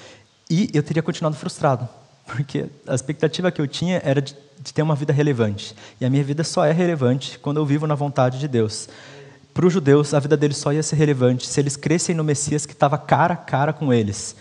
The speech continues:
Não era alguém que tava distante. A gente ouviu falar de Jesus faz dois mil anos, que ele nasceu e que ele morreu e ressuscitou e mudou o rumo do mundo, e a gente ouve falar dele distante, e ele ainda tem impacto nas nossas vidas. Imagina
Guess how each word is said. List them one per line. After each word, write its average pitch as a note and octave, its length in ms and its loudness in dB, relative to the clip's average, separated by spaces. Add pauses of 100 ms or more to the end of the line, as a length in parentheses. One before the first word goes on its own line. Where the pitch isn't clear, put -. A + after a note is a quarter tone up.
(200)
Não C3+ 160 2
era G3+ 200 6
alguém F3+ 240 -2
que F#3 80 -6
tava D3+ 200 0
distante. D#3 520 0
A B2 40 8
gente F3 220 0
ouviu F#3 180 2
falar E3+ 240 4
de D3+ 100 -2
Jesus C#3 440 0 (300)
faz E3 200 -2
dois F#3+ 220 2
mil A#3 220 4
anos, E3+ 420 0 (280)
que - 140 -2
ele D3 220 4
nasceu E3 720 0 (240)
e D#3 80 -4
que - 160 -4
ele C#3+ 140 2
morreu C#3 440 2
e G#3 40 4
ressuscitou G3+ 760 2
e F#3 80 -2
mudou G3 380 0
o C4+ 40 -2
rumo A#3+ 260 0
do A#3 100 -2
mundo, A#3 380 0 (320)
e F3+ 80 2
a F3 60 2
gente F#3 460 -2 (140)
ouve A3+ 240 0
falar A3 240 4
dele B2+ 420 2 (360)
distante, C#3 760 -2
e D#3+ 120 2
ele F#3 140 2
ainda G3+ 140 0
tem G3+ 160 0
impacto F#3 380 2
nas F#3+ 100 0
nossas F#3 260 0
vidas. C3 260 2
Imagina G#3+ 520 2